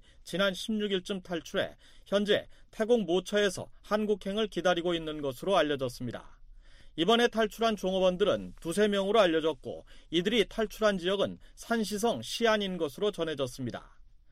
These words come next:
한국의 한 탈북 지원 활동가는 이십사일 브이오에이와의 전화 통화에서 중국 시안의 한 북한 식당에서 일하던 이십 대 여 종업원들 세 명이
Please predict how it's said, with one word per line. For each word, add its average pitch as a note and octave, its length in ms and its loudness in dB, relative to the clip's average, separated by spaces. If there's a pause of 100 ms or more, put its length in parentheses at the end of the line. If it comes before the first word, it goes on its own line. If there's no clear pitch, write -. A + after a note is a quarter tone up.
(180)
한국의 A3+ 480 4
한 A3+ 160 2
탈북 A3 400 -2
지원 G3 300 0
활동가는 F3+ 720 0 (180)
이십사일 F3 680 0
브이오에이와의 F#3+ 840 2
전화 E3 300 -2
통화에서 E3 580 -4 (300)
중국 G#3 340 -2
시안의 G#3+ 460 2
한 G#3 220 -4
북한 F#3+ 340 -2
식당에서 F3+ 560 -4
일하던 D#3 520 2
이십 F3 380 -8
대 F#3+ 180 0
여 E3+ 160 4
종업원들 D#3+ 720 -2
세 E3+ 220 -6
명이 F3+ 380 -2